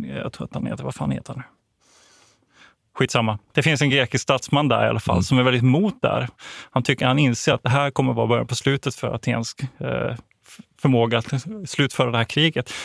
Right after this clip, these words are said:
Speaker 1: Så han säger, "Nej, men vi måste skicka mycket mer om det ska lyckas. Tänk att det ska vara avskräckande."
Speaker 2: Mm.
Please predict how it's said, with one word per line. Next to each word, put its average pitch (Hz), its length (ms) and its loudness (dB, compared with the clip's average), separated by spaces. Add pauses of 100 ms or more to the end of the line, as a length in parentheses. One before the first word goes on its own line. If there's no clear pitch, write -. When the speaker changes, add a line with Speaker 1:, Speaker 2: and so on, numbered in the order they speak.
Speaker 1:
Så - 100 0
han 147 60 2
säger, 131 200 2
"Nej, 143 120 2
men 151 100 2
vi 151 60 4
måste 147 160 0
skicka 131 220 2
mycket 131 280 2
mer 135 180 4
om 117 120 -2
det 120 60 0
ska - 140 -4
lyckas. - 400 -2
Tänk 123 200 2
att 120 60 -4
det 131 80 -2
ska - 160 -2
vara 120 100 2 (100)
avskräckande." 120 540 -4 (200)
Speaker 2:
Mm. 101 220 6